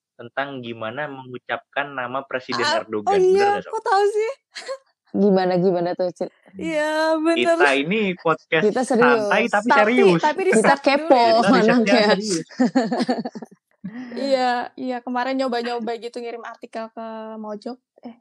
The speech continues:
Speaker 2: ini disensor nggak? Di
Speaker 3: Mm-mm,
Speaker 2: Mojok
Speaker 3: nggak
Speaker 2: gitu.
Speaker 3: apa-apa, nggak apa-apa.
Speaker 1: Iya,
Speaker 2: Nggak
Speaker 1: nggak
Speaker 2: apa-apa.
Speaker 1: apa-apa, nggak apa-apa.
Speaker 2: Terus akhirnya ada, ya itulah. Itu sebenarnya cuman kayak artikel santai sih. Cuman judulnya aja yang
Speaker 3: Mm-mm.
Speaker 2: agak
Speaker 1: Iya.
Speaker 2: clickbait.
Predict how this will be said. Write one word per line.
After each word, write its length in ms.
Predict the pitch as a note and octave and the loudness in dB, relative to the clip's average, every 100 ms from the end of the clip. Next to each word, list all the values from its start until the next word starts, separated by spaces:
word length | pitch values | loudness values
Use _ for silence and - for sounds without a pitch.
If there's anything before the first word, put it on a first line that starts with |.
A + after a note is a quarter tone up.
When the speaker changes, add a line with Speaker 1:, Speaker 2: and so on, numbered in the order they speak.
| _ | _
Speaker 2:
ini 240 | B3 C4+ C4+ | -4 -4 -4
disensor 480 | A3+ B3+ B3 C4 C4 | -6 -4 -6 -8 -8
nggak? 180 | A#3+ F3+ _ _ | -12 -14 _ _
Di 220 | A3+ A#3 | -8 -6
Speaker 3:
Mm-mm, 80 | A3+ | -4
Speaker 2:
Mojok 360 | A3+ A3 A#3+ G3+ | -4 -2 -4 -4
Speaker 3:
nggak 80 | F#3+ | -4
Speaker 2:
gitu. 160 | G3 | -2
Speaker 3:
apa-apa, 200 | G#3+ G3+ F#3+ | -2 -4 -6
nggak 160 | F#3+ | -6
apa-apa. 300 | A3 G#3 C4 - - _ | -8 -4 -4 -4 -8 _
Speaker 1:
Iya, 180 | A3 A3+ | -8 -2
Speaker 2:
Nggak 60 | |
Speaker 1:
nggak 140 | C4 A3 | 0 0
Speaker 2:
apa-apa. 160 | A3 | -2
Speaker 1:
apa-apa, 180 | A3 - B2+ | -2 0 0
nggak 120 | A#2 | 0
apa-apa. 160 | - - F#3+ _ | -2 -6 -12 _
Speaker 2:
Terus 240 | B3 C4 - - | 0 0 -4 -8
akhirnya 320 | A#3 A3+ A#3 A#3 _ _ _ _ | -8 -6 -10 -12 _ _ _ _
ada, 340 | A3+ G3+ A3 - _ _ _ | -14 -10 -10 -12 _ _ _
ya 160 | A3+ G#3 | -2 -2
itulah. 380 | A#3+ C4+ B3+ B3+ _ _ _ | -4 -6 -8 -10 _ _ _
Itu 140 | A#3 | -2
sebenarnya 280 | E4+ D#4+ F#4+ | 2 2 2
cuman 180 | G4 F4+ | -2 -6
kayak 320 | F4 D4 C#4 C4+ - _ _ _ _ _ _ _ _ _ | -4 -6 -4 -6 -10 _ _ _ _ _ _ _ _ _
artikel 340 | B3+ C#4+ C4+ | -12 -8 -8
santai 400 | C4+ C4+ C4 C#4 B3+ | -6 -4 -4 -4 -8
sih. 180 | B3 C4 _ _ _ _ _ _ | -8 -12 _ _ _ _ _ _
Cuman 260 | C4 B3+ B3+ | -4 0 4
judulnya 440 | B3+ A#3+ A#3+ A#3 | 4 4 4 2
aja 180 | A#3 A3+ | 0 -2
yang 140 | A#3+ A#3 | -4 -6
Speaker 3:
Mm-mm. 100 | A3 | -10
Speaker 2:
agak 220 | G3 G#3 | -10 -12
Speaker 1:
Iya. 240 | G2 F2+ D#3+ _ _ _ _ | -10 -12 -14 _ _ _ _
Speaker 2:
clickbait. 420 | - B3 - A#3 | -8 -8 -8 -12